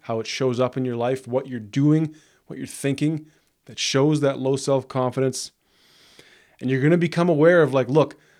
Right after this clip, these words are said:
it's sinister, right? Like, it's, it, it informs everything you think and do in some respects. And it's, it's a well-worn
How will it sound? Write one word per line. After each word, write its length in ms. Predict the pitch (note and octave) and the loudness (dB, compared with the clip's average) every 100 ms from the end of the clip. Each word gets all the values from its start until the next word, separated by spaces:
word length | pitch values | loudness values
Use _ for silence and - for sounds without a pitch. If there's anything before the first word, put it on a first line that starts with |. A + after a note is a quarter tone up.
| _ _ _ _ _ - | _ _ _ _ _ 0
it's 220 | D3 D3+ | 0 2
sinister, 640 | - E3 F3 D#3 - A2+ | 4 6 6 2 0 0
right? 340 | G2+ A#2+ D3 D3+ | 2 2 0 -2
Like, 220 | B2 A2+ | -6 -2
it's, 400 | C3 C3 - - _ _ _ A#2 | -4 -4 -12 -14 _ _ _ -2
it, 200 | D#3+ - | -2 -2
it 180 | F3 F#3 | -4 0
informs 580 | E3+ D#3 D3+ D#3 D3+ B2+ | 0 0 0 2 4 4
everything 440 | C3+ D3+ D#3 D3 | 2 2 0 0
you 140 | C#3+ B2+ | 0 -4
think 300 | - C#3 C#3 | -2 -2 -2
and 140 | A#2+ | -2
do 340 | A#2+ C3 G#2 - | 0 0 -2 -8
in 100 | A#2 | -10
some 240 | - A2+ | -4 -4
respects. 540 | A2 - A#2+ G#2 - - _ _ - - _ - | -4 -4 -2 -2 -6 -12 _ _ -20 -20 _ -4
And 120 | C3 | -2
it's, 160 | C3+ | -2
it's 200 | - D3 | -4 -4
a 60 | B2 | -4
well-worn 1000 | A2 B2+ C#3+ D3+ C3 C#3+ D3+ D3 D3+ C#3 | 0 4 6 6 6 4 4 2 0 -6